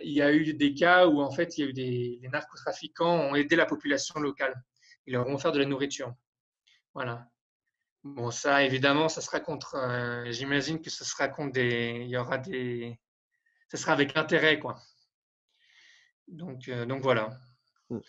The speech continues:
Speaker 2: Alors, je, je rappelle juste, hein, pour, euh, pour, euh, nos, nos auditeurs, El Chapo, c'était un,
Speaker 1: Oui.
Speaker 2: le,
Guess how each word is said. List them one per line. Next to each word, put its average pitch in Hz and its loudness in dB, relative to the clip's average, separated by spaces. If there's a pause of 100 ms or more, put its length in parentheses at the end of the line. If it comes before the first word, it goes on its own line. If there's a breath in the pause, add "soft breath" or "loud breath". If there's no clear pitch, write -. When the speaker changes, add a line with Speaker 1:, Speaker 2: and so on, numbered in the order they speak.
(280 soft breath)
Speaker 2:
Alors, - -2
je, 127 -6
je 127 -8
rappelle 156 6
juste, 156 -4
hein, 131 2
pour, 113 -6
euh, 107 -2 (120)
pour, 110 -6
euh, 107 -8
nos, 104 -10
nos 120 -6
auditeurs, 127 0
El 123 0
Chapo, 151 6
c'était - -8
un, 107 -2 (600 loud breath)
Speaker 1:
Oui. 143 -2
Speaker 2:
le, 127 -6